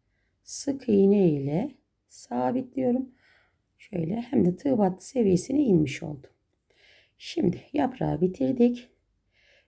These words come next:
Üç zincirden beş tane ara suyu yapacağız. Sabitliyorum.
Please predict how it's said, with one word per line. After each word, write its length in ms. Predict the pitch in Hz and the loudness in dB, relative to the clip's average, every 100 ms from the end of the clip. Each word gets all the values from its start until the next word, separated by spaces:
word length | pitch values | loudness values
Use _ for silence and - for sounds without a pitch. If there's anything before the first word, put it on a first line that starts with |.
| _ | _
Üç 180 | 294 302 | 0 0
zincirden 840 | 294 226 196 180 175 170 160 202 196 | 2 2 2 2 -2 0 0 0 2
beş 320 | 247 285 - | 2 2 -4
tane 640 | _ 233 233 233 226 240 _ | _ -2 0 0 -2 -6 _
ara 200 | - 196 | -6 -2
suyu 420 | 175 - 151 139 156 | -2 -4 -10 -4 -4
yapacağız. 720 | 214 - 240 240 226 220 - _ _ _ _ _ _ _ | -4 -8 -6 -4 -4 -6 -14 _ _ _ _ _ _ _
Sabitliyorum. 1200 | - - 208 180 170 - 156 143 147 156 180 226 | -16 -6 -2 0 -2 -6 -6 -4 0 2 2 0